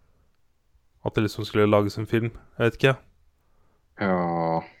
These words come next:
Speaker 2: Ja, jeg fikk ikke med noe hype der, nei.
Speaker 1: Ehm,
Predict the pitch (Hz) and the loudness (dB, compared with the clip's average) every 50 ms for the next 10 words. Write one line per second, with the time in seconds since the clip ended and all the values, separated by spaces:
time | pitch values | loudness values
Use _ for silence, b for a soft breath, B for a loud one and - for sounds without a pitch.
0 | B B B B B B _ - 92 90 87 85 85 82 82 85 87 92 98 110 | B B B B B B _ -4 -2 -2 -2 -2 -2 -4 -4 -6 -6 -6 -6 -6
1 | 117 120 120 120 120 120 117 110 107 - 127 131 123 101 95 90 90 90 92 87 | -6 -6 -6 -4 -4 -2 -2 0 0 2 4 4 6 6 6 6 4 4 2 2
2 | - - - 98 101 110 120 117 117 - - - - _ _ _ _ _ _ _ | 0 0 -2 -2 -2 -2 -4 -6 -10 -14 -20 -20 -20 _ _ _ _ _ _ _
3 | _ _ _ _ _ _ _ _ - b b b b b b b b b b b | _ _ _ _ _ _ _ _ -20 b b b b b b b b b b b
4 | b b b b _ _ _ _ - 120 120 120 120 120 120 117 117 117 117 117 | b b b b _ _ _ _ 2 2 4 4 4 4 4 2 2 2 0 0
5 | 117 117 120 113 | 0 0 -2 -2